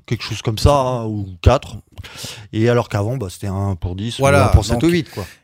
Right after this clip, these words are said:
Speaker 2: donc mathématiquement, là, il y a un vrai problème de chiffres, hein,
Speaker 1: Mhm.
Speaker 2: euh, et qui ne va pas aller en s'arrangeant. D'autant plus que, eh ben, les coûts de la retraite il y a cinquante ans, c'est plus tout à fait les mêmes que ceux qu'il y a maintenant.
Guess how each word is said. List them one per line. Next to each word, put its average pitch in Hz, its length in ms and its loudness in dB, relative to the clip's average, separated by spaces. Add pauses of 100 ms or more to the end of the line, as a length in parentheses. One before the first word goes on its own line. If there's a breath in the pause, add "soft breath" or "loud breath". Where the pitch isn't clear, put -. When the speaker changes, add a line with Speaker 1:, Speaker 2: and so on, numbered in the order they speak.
(100)
Speaker 2:
donc 135 160 0
mathématiquement, 170 880 2
là, 165 160 4
il 156 60 2
y 135 40 2
a 120 80 2
un 117 80 0
vrai 120 320 0
problème 127 540 -2
de 117 80 2
chiffres, - 400 -2
hein, 98 140 -4 (120)
Speaker 1:
Mhm. 87 160 2
Speaker 2:
euh, 113 240 2
et 117 140 -2
qui 139 320 -6
ne 123 160 0
va 113 180 0
pas 143 160 2
aller 139 240 0
en 120 100 -2
s'arrangeant. 120 540 0 (580 soft breath)
D'autant 165 420 2
plus 180 320 -2
que, 147 300 2 (760)
eh 107 40 -10
ben, 120 140 0
les 123 140 0
coûts 190 300 -2 (300)
de 110 100 -2
la 123 140 2
retraite 135 760 -2
il 107 60 -6
y 117 40 0
a 110 60 0
cinquante 117 440 0
ans, 170 120 2
c'est 131 160 0
plus - 180 2
tout - 160 -12
à 131 80 4
fait 151 140 -2
les 131 100 4
mêmes 143 240 0
que 123 120 -4
ceux 117 300 -2 (240)
qu'il - 140 -8
y - 20 0
a 107 40 0
maintenant. 139 480 0